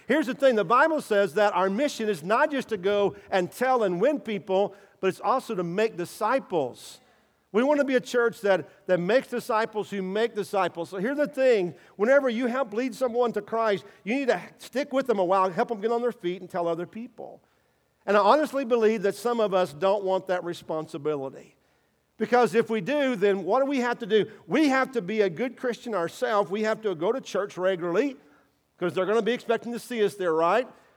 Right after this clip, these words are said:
Uh, we have to engage in worship. We can't do Facebook on Sunday morning because there's somebody beside us seeing what we're doing. So we gotta be in worship. Uh, we gotta serve because they're gonna wanna do stuff. And you can't drive your car like a lunatic.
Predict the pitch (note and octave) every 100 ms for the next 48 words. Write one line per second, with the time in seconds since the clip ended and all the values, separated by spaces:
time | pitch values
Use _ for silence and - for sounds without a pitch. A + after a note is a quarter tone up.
0 | - F#3+ F3+ G#3+ A#3+ B3+ A#3+ - G#3 -
1 | - G#3 F#3+ G3+ C4 C4+ B3 A3+ C#4 C4+
2 | G3+ E3+ G#3 - A#3+ G#3+ A3 G#3+ A#3+ C4
3 | A3+ G#3 F#3+ F#3 G3 F#3 F#3 G#3+ A#3+ G#3
4 | G3+ G3 - - _ _ F#3+ G3 A#3+ A#3+
5 | A#3 A3+ - A3+ B3+ A3+ G#3+ - A#3+ A#3+
6 | G#3+ A3+ A3 F3 A3 F#3+ G3 G#3 F#3+ A#3+
7 | B3 A3 A#3 A#3+ A#3 A#3 - F3 F#3+ -
8 | - - - G3+ F#3 A#3 C4 C4 B3+ -
9 | B3 A3+ A3+ G#3+ G#3+ G#3+ E3+ A3+ B3 A#3
10 | G#3+ F3+ G#3+ - F#3 F#3+ G#3 F#3+ E3 -
11 | _ _ _ G3 - C4+ G3 G#3+ A#3+ B3
12 | A#3+ A#3+ A#3 A3+ G#3+ F#3 A#3+ A#3+ G#3+ F#3
13 | F3 G#3